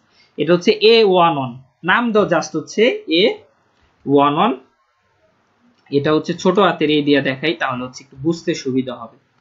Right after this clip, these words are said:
এটা ধরো হচ্ছে এ ওয়ান ওয়ান, এ ওয়ান দ্বারা বুঝবো কি প্রথম রো প্রথম কলাম। এটা হচ্ছে এ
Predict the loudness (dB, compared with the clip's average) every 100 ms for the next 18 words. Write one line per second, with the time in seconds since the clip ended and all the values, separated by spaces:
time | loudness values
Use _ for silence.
0 | _ _ _ _ -6 -2 0 2 2 2
1 | 0 0 0 0 -2 2 2 2 -2 2
2 | 2 2 0 2 4 4 4 2 2 0
3 | 0 -2 -2 -2 -2 0 2 2 -4 -8
4 | -10 -6 -6 -6 -12 -12 -2 -2 -2 0
5 | -2 -2 _ _ _ _ _ _ _ _
6 | 2